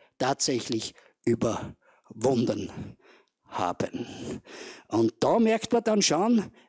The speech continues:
wie es gebröckelt hat in diesem Bereich. Also wie ich angefangen hab, neunzehnhundertachtundachtzig, hab ich eh schon gesagt,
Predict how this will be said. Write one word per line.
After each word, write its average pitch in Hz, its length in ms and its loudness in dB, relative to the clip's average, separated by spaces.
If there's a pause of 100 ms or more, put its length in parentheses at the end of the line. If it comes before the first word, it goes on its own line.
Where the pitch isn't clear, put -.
wie 180 80 2
es 202 100 2
gebröckelt 220 640 2
hat 113 260 -4 (440)
in 139 120 2
diesem 135 280 4
Bereich. 127 580 -2 (600)
Also 147 180 4
wie 190 240 4
ich 180 80 4
angefangen 190 500 2
hab, 196 180 2
neunzehnhundertachtundachtzig, 170 960 2
hab 156 120 2
ich 156 80 4
eh 147 120 4
schon 185 160 2
gesagt, 190 480 0